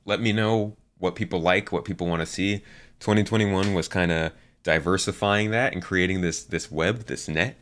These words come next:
all these different components. And now twenty twenty-two has gotta be about bringing them back together and making something cohesive.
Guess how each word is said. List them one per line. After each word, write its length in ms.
all 220
these 220
different 420
components. 640
And 100
now 160
twenty 300
twenty-two 420
has 100
gotta 200
be 120
about 300
bringing 460
them 100
back 220
together 420
and 260
making 300
something 340
cohesive. 680